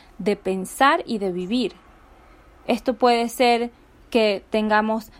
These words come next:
algunos derechos y que entre esos estén la libertad, la vida y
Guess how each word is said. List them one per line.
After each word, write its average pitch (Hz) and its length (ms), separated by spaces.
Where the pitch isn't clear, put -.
algunos 214 480
derechos 208 760
y 214 140
que 208 160
entre 196 460
esos 214 200
estén 208 320
la 202 100
libertad, 214 640
la 190 200
vida 220 500
y 196 360